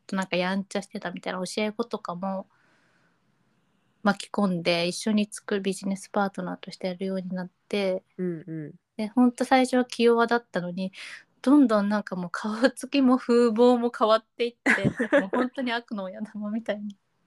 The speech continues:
Speaker 1: なんかもう人が変わっていく感じもあって。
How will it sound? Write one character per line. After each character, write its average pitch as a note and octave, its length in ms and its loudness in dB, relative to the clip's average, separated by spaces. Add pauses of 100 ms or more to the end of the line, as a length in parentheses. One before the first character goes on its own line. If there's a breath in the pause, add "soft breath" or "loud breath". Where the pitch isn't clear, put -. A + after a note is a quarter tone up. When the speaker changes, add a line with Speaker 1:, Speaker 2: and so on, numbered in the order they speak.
(800 loud breath)
Speaker 1:
な B3 80 -6
ん - 20 -6
か - 160 -8
も G#3+ 180 0
う A3 80 -10
人 - 260 2
が B3+ 200 6
変 B3 120 2
わ A#3+ 100 2
っ A#3+ 80 -12 (120)
て A#3+ 100 -4
い A#3 80 -8
く A#3 320 -16 (3250 loud breath)
感 G3+ 280 -6
じ G3 140 -12
も G3 220 -4
あ - 20 -6
っ G3 80 -10 (200)
て。 F#3+ 340 -6